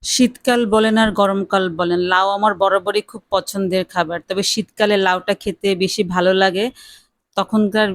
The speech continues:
লাউগুলা ম্যাক্সিমামই জালি থাকে। তো এই যে আমি যে ফোড়নটা রেখেছিলাম, সেটা আমি বেটে নিয়েছি। এখন এখান থেকে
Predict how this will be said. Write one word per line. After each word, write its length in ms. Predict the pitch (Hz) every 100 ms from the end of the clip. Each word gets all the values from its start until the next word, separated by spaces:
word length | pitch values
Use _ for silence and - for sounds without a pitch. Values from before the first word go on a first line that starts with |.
| 170
লাউগুলা 560 | 180 185 190 175 202 208
ম্যাক্সিমামই 600 | 190 180 - 202 202 202
জালি 300 | 190 175 185
থাকে। 360 | - 190 - 214
তো 120 | -
এই 180 | 185 208
যে 180 | 170 214 208
আমি 200 | 196 202
যে 140 | 175 214
ফোড়নটা 480 | - 208 196 196 208
রেখেছিলাম, 500 | 185 202 - 190 208
সেটা 280 | 208 190 196 190
আমি 180 | 190 185
বেটে 280 | 175 - 101
নিয়েছি। 440 | 196 139 - 220 254 - - - _ -
এখন 260 | 196 220 208
এখান 240 | 196 226
থেকে 360 | 208 226 202